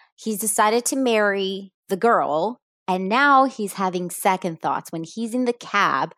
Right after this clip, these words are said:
when he's in the taxi, he's having second thoughts.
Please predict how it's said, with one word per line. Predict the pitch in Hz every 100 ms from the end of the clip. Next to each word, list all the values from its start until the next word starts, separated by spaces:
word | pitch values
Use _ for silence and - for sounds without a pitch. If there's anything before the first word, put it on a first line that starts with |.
| - - _ - -
when | 190 185
he's | 214
in | 208 208
the |
taxi, | 196 175 160 - 170 160 - _ _ _ _
he's | - 208
having | 202 185 170
second | 165 156 156 156 156
thoughts. | 139 - -